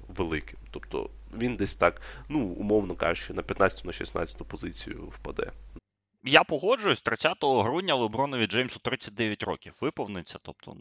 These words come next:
Speaker 2: на другому місці, на, наприкінці другого місяця сезону. Це, звичайно, фантастичні показники. Там Леброну, здається,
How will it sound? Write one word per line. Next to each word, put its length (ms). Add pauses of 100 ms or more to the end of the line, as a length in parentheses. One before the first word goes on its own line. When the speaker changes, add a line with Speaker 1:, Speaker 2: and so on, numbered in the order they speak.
Speaker 2:
на 80
другому 380
місці, 340
на, 240
наприкінці 500
другого 300
місяця 300
сезону. 480
Це, 180
звичайно, 460 (380)
фантастичні 540
показники. 540
Там 200
Леброну, 360
здається, 360